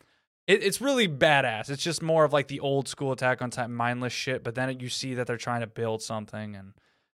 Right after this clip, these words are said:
yeah, I was watching that. I watched over twenty-something episodes, finished it, and now I'm in limbo. And then we got to ride it out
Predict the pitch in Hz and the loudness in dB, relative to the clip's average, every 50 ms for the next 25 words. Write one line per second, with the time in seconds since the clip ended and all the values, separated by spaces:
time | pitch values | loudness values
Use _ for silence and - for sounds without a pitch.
0 | _ _ _ 143 127 113 107 104 131 160 180 196 196 190 151 165 165 160 156 - | _ _ _ 0 0 0 0 2 2 4 4 4 4 2 4 6 6 6 6 4
1 | 160 156 151 151 151 143 - 135 135 131 131 135 131 - - - - - - 139 | 2 2 6 6 6 6 6 6 4 6 6 6 4 4 2 -6 -8 -6 -6 -4
2 | 131 131 120 - - 151 147 135 - - 139 120 131 123 120 - - - 123 120 | -4 -4 -4 -2 -2 -2 -2 -2 -2 -2 -2 -2 -2 -2 -2 -4 -4 -4 -2 -2
3 | 117 - - - 123 120 113 - - - 117 107 101 - 123 113 110 110 110 113 | -4 -6 -8 -6 -6 -6 -6 -6 -6 -4 -4 -4 -4 -6 -8 -6 -4 -4 -4 -4
4 | 110 107 107 107 107 117 113 110 107 110 117 117 113 107 104 98 98 98 - _ | -4 -6 -6 -8 -8 -10 -10 -8 -8 -6 -6 -6 -4 -4 -2 -4 -4 -6 -10 _
5 | _ _ _ _ _ _ _ _ _ - 131 135 131 131 131 127 127 120 131 127 | _ _ _ _ _ _ _ _ _ -6 -2 0 0 0 0 0 -2 0 0 0
6 | 127 - - 123 110 107 107 113 117 120 117 117 113 117 110 113 110 110 107 107 | 0 0 -2 -6 -6 -6 -2 2 2 4 4 2 0 0 0 0 0 0 0 -2
7 | - | -6